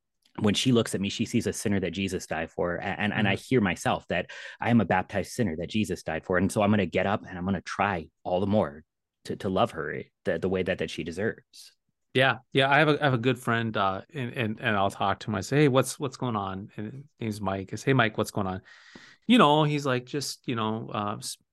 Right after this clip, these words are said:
Speaker 2: going around spilling Jesus on people." And, uh, and, and the way he says it, it's basically this idea of what the cup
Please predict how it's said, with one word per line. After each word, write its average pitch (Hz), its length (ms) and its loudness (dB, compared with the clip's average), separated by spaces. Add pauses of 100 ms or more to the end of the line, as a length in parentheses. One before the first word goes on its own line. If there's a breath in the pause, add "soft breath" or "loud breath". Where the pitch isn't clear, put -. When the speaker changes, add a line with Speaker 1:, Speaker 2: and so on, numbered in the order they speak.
Speaker 2:
going 135 200 2
around 120 200 2
spilling 117 320 -4
Jesus 107 360 -2
on 104 140 -4
people." 107 400 -6 (500)
And, 104 300 -4
uh, 95 220 2 (500 soft breath)
and, 123 160 0
and 120 180 -2
the 123 60 0
way 147 160 4
he 131 80 4
says 135 360 2
it, 107 100 2
it's 104 200 -2
basically 131 640 0
this 104 220 -4
idea 104 400 -2
of 98 160 -4
what 98 260 -4 (280)
the 110 60 -10
cup - 460 -6